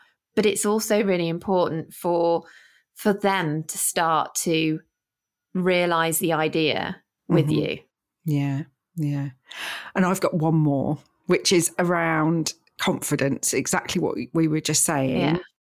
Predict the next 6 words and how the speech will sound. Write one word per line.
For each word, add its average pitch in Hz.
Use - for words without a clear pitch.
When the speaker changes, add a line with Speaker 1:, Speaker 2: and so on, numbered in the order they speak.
Speaker 2:
about 147
finding 175
the 170
way 151
for -
you, 156